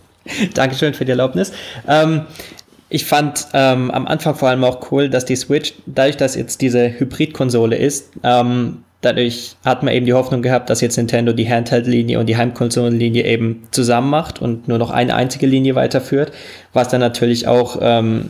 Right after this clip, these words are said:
im Endeffekt bedeutet, dass die ganzen Handheld-Serien, die Nintendo eben hat, jetzt in, in größer und in H D entsprechend nochmal auf eine Konsole alle gebracht werden, dass dort halt eine Qualitätssteigerung gibt und man gleichzeitig alle Heimkonsolenspiele eben auch mitnehmen kann.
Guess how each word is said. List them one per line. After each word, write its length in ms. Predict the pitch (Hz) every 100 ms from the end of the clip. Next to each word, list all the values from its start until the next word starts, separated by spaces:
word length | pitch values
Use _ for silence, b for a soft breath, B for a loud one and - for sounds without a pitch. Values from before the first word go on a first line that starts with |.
| -
im 120 | 123
Endeffekt 340 | 120 120 117
bedeutet, 400 | 127 120 113 117
dass 120 | 117 -
die 100 | -
ganzen 340 | 113 - 113
Handheld-Serien, 840 | 120 127 139 127 - 120 120 123
die 100 | 123
Nintendo 400 | 117 117 - 120
eben 280 | - 117 113
hat, 220 | 117 113 B B B B
jetzt 300 | - 113 -
in, 240 | - 117 107
in 180 | 104
größer 500 | - 117 120 123 117
und 120 | 113 110
in 160 | 110
H 120 | 110
D 240 | 107 110 113
entsprechend 600 | 117 117 113 - 113 120
nochmal 560 | 113 113 110 110 107 -
auf 240 | - 120 -
eine 260 | 151 131
Konsole 420 | 131 127 131 131 127
alle 200 | 120 120
gebracht 400 | 120 123 120 123
werden, 260 | 117 120 B B -
dass 160 | 117
dort 220 | - 123
halt 100 | 127
eine 80 | 123
Qualitätssteigerung 960 | - 123 117 120 117 117 117 113 117 113
gibt 220 | 120 -
und 60 | 120
man 120 | 110
gleichzeitig 540 | 110 113 113 113 -
alle 340 | - 113 117 117
Heimkonsolenspiele 880 | 113 113 120 120 117 - 117 113
eben 160 | 110 117
auch 160 | 110 -
mitnehmen 380 | 113 113 113
kann. 260 | 113 120 113